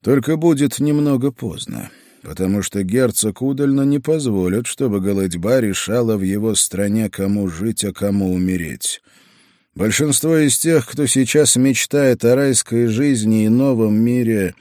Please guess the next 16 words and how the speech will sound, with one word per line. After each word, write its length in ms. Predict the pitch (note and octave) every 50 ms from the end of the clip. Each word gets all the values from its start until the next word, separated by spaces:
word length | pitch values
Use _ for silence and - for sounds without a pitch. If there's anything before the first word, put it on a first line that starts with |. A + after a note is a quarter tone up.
| _ - - - _ _ -
уже 380 | - G#2+ B2 A#2+ A#2 C3+ C3 A#2
покойники. 880 | - A#2 A#2+ - - A2+ G2 E2 C#2+ - A1 - - - - - - - _ _ _ _ _ _ _
Об 200 | - D#2 D2+ D#2
этом 280 | F2 F2+ - F2 E2+ E2
знаю 400 | D2+ D2+ D#2+ D#2 D2+ C#2+ C#2+ C#2
я, 400 | D2+ F2 G2+ A2+ G2+ E2 B1+ - _ _ - - - - _ _ -
знает 440 | D2+ D#2 F2+ F2+ E2 D#2+ D#2 -
Пугало 580 | - - E2 F#2 A2+ C3+ C3 A2 E2+ - G1+ - - _ _ _ _ -
и 140 | C2+ D#2
даже 420 | D2+ D2+ E2+ F#2+ G2 A2+ C3 C#3+ D3
проповедник. 1000 | D3+ C#3+ C#3+ - C3+ B2+ A2+ G#2+ G#2+ G#2+ G#2+ G#2 F2+ F2 E2 D2+ - - - _ _ - - - - - _ _ -
Не 180 | D#2 F2+ G#2+ A2
подозревают 840 | - C3+ B2 C3 B2+ A#2 A#2+ B2 C3 C#3 C#3+ C#3 C#3 C3 A#2+ -
лишь 260 | A#2 A#2+ B2+ A2+ - -
устроившие 1080 | A#2+ G#2+ - - - A#2 B2 A#2 G#2+ G2+ G2 F#2+ F2+ - - - G2 G2 G2 G2 G2
анархию». 680 | F#2 F2 E2+ D#2 C#2+ - - - - C2+ C2+ B1+ -